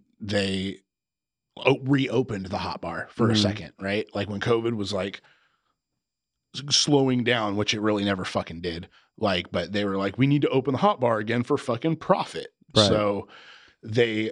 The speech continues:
Speaker 1: opened the hot bar, and it was still, they just had two employees standing at either station, standing there going, "What do you want?"
Speaker 2: Yeah.
Speaker 1: And serving it for you.
Speaker 2: Yeah.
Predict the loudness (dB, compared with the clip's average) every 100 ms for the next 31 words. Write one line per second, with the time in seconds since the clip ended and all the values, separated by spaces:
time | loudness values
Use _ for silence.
0 | 0 2 2 0 0 0 2 0 0 -2
1 | -4 -4 -4 -8 -4 -2 0 0 0 0
2 | 0 0 -2 -2 -2 -2 -2 -2 -4 -4
3 | -6 -8 -6 -8 -6 -2 -2 -4 -8 -8
4 | -10 -10 -10 -8 -8 -8 -8 -8 -12 -16
5 | -12 -8 -6 -6 -8 -10 -10 -12 -12 -6
6 | 0 2 2 2 0 -2 -10 -20 _ _
7 | _ _ _ _ _ _ _ _ _ _
8 | -4 0 0 -2 -2 0 0 -2 -4 -6
9 | -4 -4 -6 -12 -12 -14